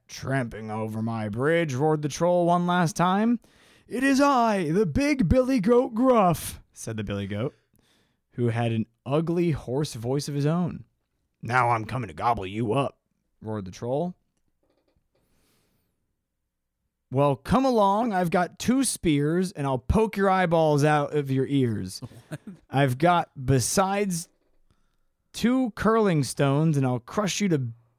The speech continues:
Speaker 1: bits, body, and bones." That was what the big billy goat said, and flew out. And then he flew at the troll and poked his eyes out
Speaker 2: <laughs>
Speaker 1: with his horns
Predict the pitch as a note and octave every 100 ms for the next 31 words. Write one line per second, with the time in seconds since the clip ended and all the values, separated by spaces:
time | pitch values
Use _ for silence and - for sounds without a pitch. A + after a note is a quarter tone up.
0 | - A3+ A3+ - D3 A#2 _ F3+ F3 G3
1 | F#3+ D3+ B2+ D3+ D3+ C3 G2+ F2+ - -
2 | _ _ _ _ _ _ _ _ _ _
3 | - C#3 B2+ B2+ A2+ C3 B2+ E3 F#3 C3
4 | A2 - G#2 F#2+ F#2 F2 F2+ - _ _
5 | - B2+ F3+ F#3+ F3 - D#3+ D#3+ - _
6 | _ _ _ _ - B2 D3+ G3 D#3+ A2
7 | - D3 G#3 C#4+ G#3 - C#3 - G3 C#3
8 | C3+ - C3 C3 - - G3+ A#3+ - -
9 | G#3+ F3+ F#3+ G3 F3 B2 B2 D3 - C#4
10 | - G4+ G#4+ - A4+ - D3 C#3 A#2+ D3
11 | A#3+ C3+ C3 E3 -